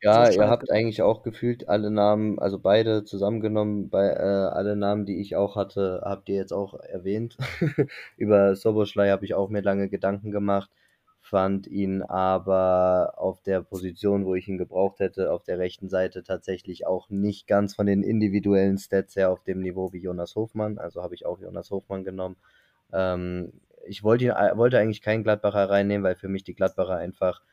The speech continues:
Speaker 1: am Ende eine bodenlose Saison gespielt haben, aber wenn du einen Spieler hast, der zweiundzwanzig Scorer erzielt, wie du gesagt hast, äh,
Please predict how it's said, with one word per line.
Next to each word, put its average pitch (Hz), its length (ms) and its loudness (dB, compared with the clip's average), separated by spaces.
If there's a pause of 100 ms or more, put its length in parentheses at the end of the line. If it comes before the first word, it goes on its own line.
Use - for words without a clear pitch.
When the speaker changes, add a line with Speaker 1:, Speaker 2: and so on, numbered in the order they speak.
(280)
Speaker 1:
am 98 180 -4
Ende 87 220 -6
eine 92 160 -6
bodenlose 95 560 0
Saison 92 340 -2
gespielt 92 320 -6
haben, 92 200 0
aber 90 200 0
wenn 92 140 -2
du 92 80 -2
einen 90 180 -4
Spieler 98 320 -2
hast, 95 220 -2
der 90 100 -6
zweiundzwanzig 95 680 -2
Scorer 98 560 0
erzielt, 92 560 -6 (440)
wie 95 100 -6
du 92 120 -4
gesagt 92 400 0
hast, 92 320 -6
äh, 90 960 -2